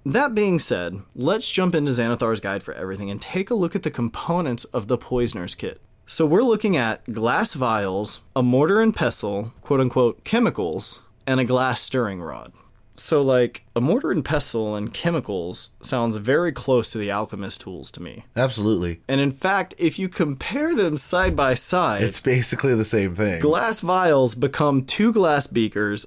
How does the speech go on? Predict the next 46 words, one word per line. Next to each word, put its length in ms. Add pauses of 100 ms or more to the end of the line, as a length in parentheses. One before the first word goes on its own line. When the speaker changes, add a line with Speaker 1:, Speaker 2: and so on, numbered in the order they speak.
(100)
Speaker 1:
a 60
mortar 400
and 160
pestle 420
becomes 480
a 140
small 540
mortar 380
and 140
pestle, 520 (320)
chemicals, 640
quote 180
unquote, 340
becomes, 340
quote 220
unquote, 380
common 420
alchemical 720
ingredients, 720 (260)
and 220
both 300
kits 320
have 200
a 60
glass 420
stirring 400
rod. 380 (360)
The 140
only 160
real 260
difference 440
is 100
that 260
alchemist 520
supplies 460
also 520
have 240
a 60
metal 400
frame 460
to 120
hold 320
the 60
beaker 280
in 120
place 280